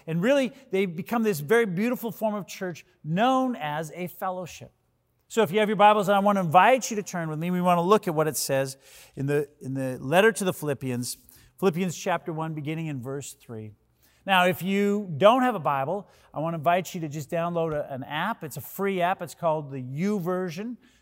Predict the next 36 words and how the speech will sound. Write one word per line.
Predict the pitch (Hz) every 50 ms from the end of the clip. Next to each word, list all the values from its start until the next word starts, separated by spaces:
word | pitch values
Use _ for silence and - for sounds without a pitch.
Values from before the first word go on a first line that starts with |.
| _ _ -
uh, | 127 127 127 127 -
and, | 135 139 139 135 135 135
uh, | 131 131 127 127 131
it's | - 139 123
very | 117 170 190 196
intuitive, | 190 147 - 165 147 131 120 113 - - _ -
and | 127 135
it'll | 143 139
be | 135 160
very | 143 139 190 202 208
easy | 180 185 180 165 165 170
for | - - 170 151
you | 151 156
to | 151
find | 143 - - 151 147 151 147 -
Philippians. | - 143 151 143 - 156 156 147 - -
I | _ _ _ _ _ -
want | 147 151
to |
encourage | 160 135 - - 202 185 143 143
you | 160
to | 156
join | 147 127 113 123 175 190 202 202 180 156
us | 147 -
as | 147 135 117
together | - 151 127 165 190 185 160 135
we | 135 143
look | 143 156 175 160 120 120
deeply | 127 175 190 175 - 131 131 135
into | 131 131 131
what | 135 135 107
the | 127
Word | 120 127 127 123
of | 113 107
God | 120 117 113 110
says. | - - 107 101 92 - -